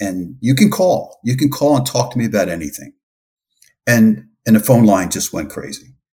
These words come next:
Uh, people want to talk about what's happening in their families, uh, maybe a loved one that was sick or decisions in the company or whatever.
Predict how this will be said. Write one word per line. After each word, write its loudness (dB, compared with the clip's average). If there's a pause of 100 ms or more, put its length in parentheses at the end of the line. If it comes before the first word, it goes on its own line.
(340)
Uh, -12 (140)
people 0
want 4
to -4
talk 0
about 0
what's 0
happening 0
in 0
their 0
families, -2
uh, -8 (120)
maybe -6
a -10
loved 2
one -4
that -10
was -2
sick -10
or -12
decisions 0
in 2
the 2
company -6
or -12
whatever. -2